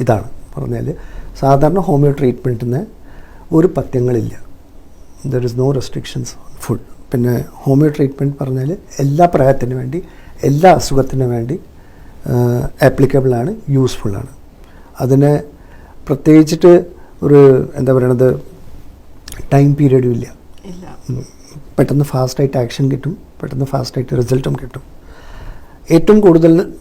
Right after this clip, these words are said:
Speaker 1: പ്രാധാന്യം എന്താണെന്ന് പറഞ്ഞാൽ പേഷ്യന്റിന് കുറേ തെറ്റിദ്ധാരണകളുണ്ട് ഹോമിയോപ്പതിനെ സംബന്ധിച്ചിട്ട്. പേഷ്യന്റ് ഡോക്ടറിൻ്റെ അടുത്ത് വ്യക്തമായിട്ട് ചോദിച്ചിട്ട് കുറേ ക്ലാരിഫിക്കേഷൻ നടത്തിയിട്ട് ട്രീറ്റ്മെന്റ് ആരംഭിച്ചു കഴിഞ്ഞാൽ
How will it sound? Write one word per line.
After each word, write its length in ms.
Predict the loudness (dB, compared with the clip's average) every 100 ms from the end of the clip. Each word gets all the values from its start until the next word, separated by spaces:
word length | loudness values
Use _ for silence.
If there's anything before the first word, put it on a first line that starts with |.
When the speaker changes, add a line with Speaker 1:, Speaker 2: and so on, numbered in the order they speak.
| -20 -12 2
Speaker 1:
പ്രാധാന്യം 440 | 6 6 6 4
എന്താണെന്ന് 360 | 2 2 0 -2
പറഞ്ഞാൽ 300 | -2 -2 -2
പേഷ്യന്റിന് 720 | 4 4 4 0 0 0 0
കുറേ 260 | 0 0 0
തെറ്റിദ്ധാരണകളുണ്ട് 1000 | -2 0 2 2 2 0 0 -2 -4 -12 -16 -8
ഹോമിയോപ്പതിനെ 560 | -2 -2 -2 -4 -6
സംബന്ധിച്ചിട്ട്. 720 | -6 -8 -10 -12 -16 -20 -20 -20 -20 -20 -20 -14 0
പേഷ്യന്റ് 440 | 2 2 0 -2
ഡോക്ടറിൻ്റെ 560 | 2 2 2 0 -2 -2
അടുത്ത് 180 | -2 -2
വ്യക്തമായിട്ട് 600 | -2 -2 -2 0 0 -2
ചോദിച്ചിട്ട് 720 | 0 4 4 2 -4 -8 -10 -10 -12
കുറേ 240 | -6 -4 -2
ക്ലാരിഫിക്കേഷൻ 720 | 0 -2 -2 -4 -6 -4 -2
നടത്തിയിട്ട് 500 | -2 -2 -2 -2 -4 -6
ട്രീറ്റ്മെന്റ് 380 | -6 -6 -6
ആരംഭിച്ചു 380 | -6 -6 -8 -10
കഴിഞ്ഞാൽ 400 | -10 -10 -12 -14